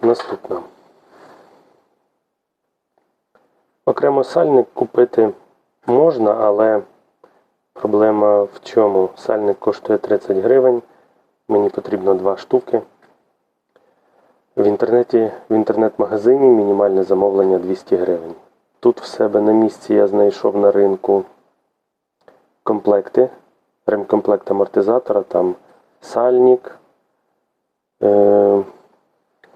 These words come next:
ось такий от відбійничок, ще якесь гумове колечко і ось такі от салінблочки. Два штуки, це на один амортизатор.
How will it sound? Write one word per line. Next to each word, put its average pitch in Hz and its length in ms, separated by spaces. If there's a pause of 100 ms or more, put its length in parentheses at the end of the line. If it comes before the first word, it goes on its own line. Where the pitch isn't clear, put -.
(140)
ось - 180
такий - 320
от 101 200
відбійничок, 113 1000 (3000)
ще - 180
якесь 107 320
гумове 101 400
колечко 120 680
і 113 760 (1500)
ось - 180
такі - 340
от 101 160
салінблочки. 101 800 (240)
Два 98 180
штуки, - 360
це - 140
на 104 120
один 101 240
амортизатор. 101 760